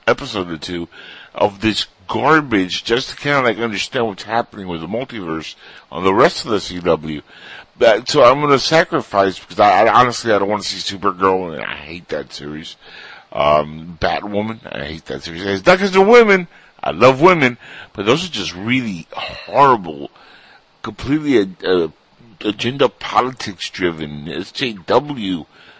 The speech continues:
driven, you know, you know, T V shows where they're more dramas than they are about the comic book or the content or, like, the superheroes. I mean, you have a trans, on Supergirl now, you have a trans, an actual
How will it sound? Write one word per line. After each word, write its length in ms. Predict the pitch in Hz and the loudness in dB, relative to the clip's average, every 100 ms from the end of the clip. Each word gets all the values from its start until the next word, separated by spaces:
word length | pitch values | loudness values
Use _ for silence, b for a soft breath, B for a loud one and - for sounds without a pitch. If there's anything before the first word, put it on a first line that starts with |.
| b - | b -6
driven, 420 | 98 90 87 82 | -4 -2 -4 -6
you 180 | 87 85 | -8 -8
know, 100 | 76 - | -8 -14
you 120 | 95 98 | -10 -8
know, 160 | 82 - | -8 -8
T 200 | 85 90 | -10 -8
V 200 | 113 170 | -6 -4
shows 420 | - 107 92 82 | -2 0 -2 -4
where 300 | 87 80 69 B B B B _ | -4 -4 -4 B B B B _
they're 140 | 92 | -2
more 240 | 110 135 131 | 0 0 0
dramas 680 | 107 - 101 135 147 113 90 | -4 0 2 2 0 -2 -2
than 100 | 90 | -4
they 140 | 92 | -2
are 100 | 104 | -2
about 220 | 101 95 | -2 -6
the 100 | 82 | -8
comic 580 | 80 - 107 117 123 110 | -12 -12 -4 -4 -4 -8
book 200 | 90 85 | -6 -4
or 100 | 82 | -6
the 100 | 78 | -8
content 640 | - 104 120 123 120 95 | -8 -2 -2 -2 -8 -6
or, 140 | 90 82 | -4 -4
like, 260 | 82 80 | -6 -10
the 180 | 80 76 | -8 -8
superheroes. 920 | 71 - 123 131 131 95 85 78 69 - B B B B | -8 -12 -12 -8 -6 -4 -4 -6 -10 -16 B B B B
I 80 | 87 | -6
mean, 140 | 104 | -2
you 160 | 120 139 | 0 2
have 420 | 135 127 107 - B B B B - | 4 4 4 0 B B B B -8
a 100 | 90 | -6
trans, 380 | - 117 104 87 | -4 -2 -2 -4
on 420 | 87 95 107 101 | -2 2 2 0
Supergirl 480 | - 165 131 92 82 | -2 -4 -2 0 0
now, 80 | 80 | 0
you 140 | 87 | 0
have 120 | 90 | -2
a 60 | 82 | -2
trans, 540 | - 98 87 78 - - | -8 -8 -8 -10 -14 -4
an 200 | 76 180 | -2 0
actual 600 | 131 180 - 247 233 208 | 0 -2 -2 0 0 -2